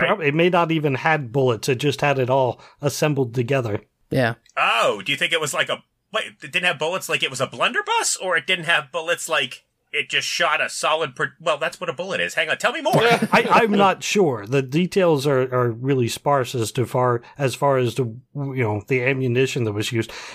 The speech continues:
Speaker 1: It seemed like it was all homemade. Like, it,
Speaker 3: Yeah,
Speaker 1: it's not like he went
Speaker 3: absolutely. I,
Speaker 1: out
Speaker 3: it
Speaker 1: and
Speaker 3: looked
Speaker 1: got shotgun shells and then built a gun
Speaker 3: No,
Speaker 1: around it.
Speaker 3: no, I agree. It looked like tubing and, and, uh, duct tape and, uh, you know, a, a metal grip. And I, I don't know how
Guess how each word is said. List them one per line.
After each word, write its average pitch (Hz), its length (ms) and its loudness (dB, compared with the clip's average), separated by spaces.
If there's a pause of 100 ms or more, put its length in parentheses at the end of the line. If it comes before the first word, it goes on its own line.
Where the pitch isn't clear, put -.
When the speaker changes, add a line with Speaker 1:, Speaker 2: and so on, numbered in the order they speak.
Speaker 1:
It 151 160 2
seemed 226 260 2
like 156 220 2
it 151 60 0
was 131 200 2
all 151 680 2
homemade. 117 580 2 (340)
Like, 120 200 0
it, 143 80 2
Speaker 3:
Yeah, 247 160 4
Speaker 1:
it's 139 140 -2
not 175 180 4
like 165 140 4
he 170 160 2
went 147 180 2
Speaker 3:
absolutely. - 0 -
I, 147 60 4
Speaker 1:
out 151 100 2
Speaker 3:
it 123 60 -2
Speaker 1:
and 127 100 0
Speaker 3:
looked 117 80 2
Speaker 1:
got 131 180 0
shotgun 143 480 -2
shells 123 400 2
and 123 160 2
then 123 180 2
built 131 220 2
a 120 100 0
gun 117 240 2
Speaker 3:
No, 202 160 6
Speaker 1:
around 98 220 2
it. 95 80 -6
Speaker 3:
no, 143 200 0
I 127 100 2
agree. 143 380 -6
It 95 120 -4
looked 131 260 -4
like 123 220 0
tubing 139 540 -2
and, 98 200 -6
and, 104 320 -4
uh, 87 340 0 (360)
duct 143 240 -2
tape 143 340 0
and, 98 400 -4 (380)
uh, 95 300 0
you 107 100 -4
know, 95 260 -4 (520)
a, 98 420 -2
a - 40 -10
metal 110 320 -2
grip. 120 340 -2
And 101 140 -4
I, 117 160 0 (140)
I 127 40 0
don't 127 160 -2
know 127 120 0
how 123 580 -2